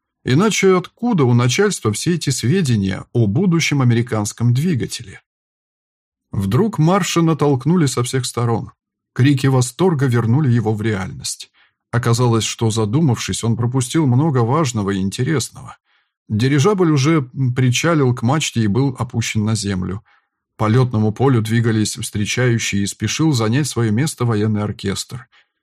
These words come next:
Из гондолы самого дирижабля уже спускались члены экспедиции, встречаемые восторженным рёвом собравшихся. А вот из ворот дворца выехали три одинаковых автомобиля, сопровождаемые казаками собственного конвоя.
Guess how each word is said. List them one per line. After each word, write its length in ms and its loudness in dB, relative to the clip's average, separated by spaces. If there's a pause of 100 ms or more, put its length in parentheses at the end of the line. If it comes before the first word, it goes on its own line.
(140)
Из 180 0
гондолы 560 4
самого 480 0
дирижабля 600 0
уже 320 0
спускались 640 -2
члены 540 0
экспедиции, 840 -4 (220)
встречаемые 720 0
восторженным 760 0
рёвом 320 0
собравшихся. 840 -8 (840)
А 140 -4
вот 180 0
из 140 0
ворот 260 2
дворца 460 0
выехали 400 0
три 180 0
одинаковых 640 2
автомобиля, 800 0 (240)
сопровождаемые 960 -2
казаками 600 -2
собственного 640 -4
конвоя. 540 -4